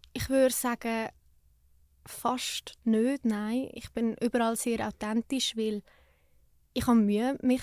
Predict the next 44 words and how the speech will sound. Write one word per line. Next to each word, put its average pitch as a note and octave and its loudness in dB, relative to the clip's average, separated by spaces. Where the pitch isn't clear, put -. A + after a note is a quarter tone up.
zu - -6
verstellen. B3+ -4
Also G#3+ -4
ich, A3 -10
es A3 -10
ist - -2
einfach - -4
blöd, A#3+ 0
wenn A3+ 2
du A3 -4
am G#3+ 0
einen A3+ 0
Ort A3+ -6
so A#3 2
musst A#3+ 2
sein A#3 -2
und A3 2
am G#3+ 2
anderen G#3+ -2
Ort G#3+ -8
so. A3+ -4
Deswegen, G#3+ -8
ich - -8
lebe A#3 0
eigentlich A3+ 0
so A#3 0
aus, A#3+ -4
wie A3 2
ich, - -8
wie A3+ 2
ich G#3+ -4
am A3 2
liebsten D#4 -2
lebe. D#4+ -4
Und A3+ 2
wenn A3 0
es - -6
den A3+ 0
Leuten G#3+ -2
passt, - -4
dann A3+ -2
freut A#3 0
es - -4
mich. C#4+ 0